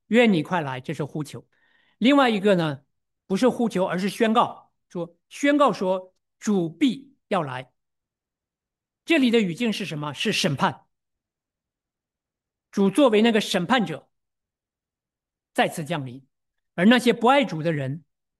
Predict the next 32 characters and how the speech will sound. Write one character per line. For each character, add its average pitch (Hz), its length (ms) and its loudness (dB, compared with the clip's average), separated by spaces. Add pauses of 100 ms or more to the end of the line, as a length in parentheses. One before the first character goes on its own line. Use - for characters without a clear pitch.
(120)
他 196 140 0
们 185 260 2
必 277 160 4
将 196 200 0
面 208 200 4
临 147 300 -8 (720)
至 262 200 -4
高 185 220 0
者 151 300 -10 (480)
的 143 120 -12
审 123 240 -12
判。 - 280 -12 (320)
他 175 120 -6
们 160 140 -4
也 185 80 -4
在 175 240 -6
审 170 300 -4
判 220 180 0
中， 208 180 2
他 175 140 -4
们 156 260 -4
要 156 140 -6
被 139 180 -8
定 208 240 2
罪， 202 380 0 (220)
要 185 120 0
受 208 200 2
刑 190 260 -2
罚， 170 360 0
要 208 120 2
毁 143 180 -8
灭。 147 300 -8